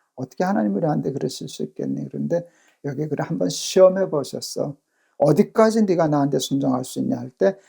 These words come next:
하나님이 정하신 "이거는 이상은 없다"라고 하는, 그 쉽게 말하면 수능 만점 받은 것과 같은 거야, 아브라함은.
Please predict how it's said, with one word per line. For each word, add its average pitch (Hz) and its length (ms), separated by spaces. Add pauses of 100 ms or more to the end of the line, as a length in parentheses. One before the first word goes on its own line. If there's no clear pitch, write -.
(140)
하나님이 185 460
정하신 160 600
"이거는 175 560
이상은 170 520
없다"라고 147 680
하는, 170 200 (280)
그 - 280 (220)
쉽게 185 440
말하면 170 580 (140)
수능 202 540
만점 147 520
받은 135 300
것과 135 300
같은 127 400
거야, 135 300
아브라함은. 139 720